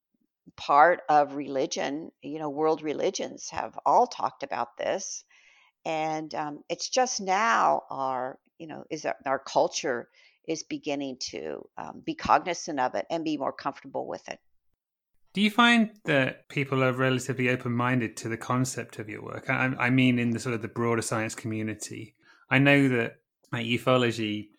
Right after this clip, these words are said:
Speaker 2: it seems to be more widely accepted now than perhaps it used to be. And I'm just wondering, in your own work,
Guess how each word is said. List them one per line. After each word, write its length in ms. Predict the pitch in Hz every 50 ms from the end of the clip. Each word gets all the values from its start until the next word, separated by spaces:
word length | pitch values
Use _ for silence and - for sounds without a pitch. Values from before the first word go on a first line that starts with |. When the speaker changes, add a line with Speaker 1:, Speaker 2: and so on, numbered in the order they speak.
| _ _ _ _ -
Speaker 2:
it 140 | - - 147
seems 340 | 139 - 190 190 185 - -
to 80 | - 143
be 400 | 147 131 123 117 110 107 - _ _ _ _ -
more 540 | - 127 135 139 139 135 123 120 117 113 - -
widely 340 | - 123 127 127 117 117 113
accepted 600 | 107 110 - - - 123 117 - - 123 107 107 _
now 300 | 110 98 98 98 101 98 -
than 140 | - 113 104
perhaps 420 | 113 104 - 117 117 110 - -
it 60 | 117
used 360 | 110 110 120 123 120 120 -
to 60 | - 123
be. 140 | - 113
And 80 | 110 113
I'm 140 | 117 123 127
just 180 | 131 131 -
wondering, 300 | 143 139 135 127 131 127
in 120 | 127 123 123
your 160 | 120 120 127
own 260 | 135 143 147 139 123
work, 420 | 101 107 110 - - - - -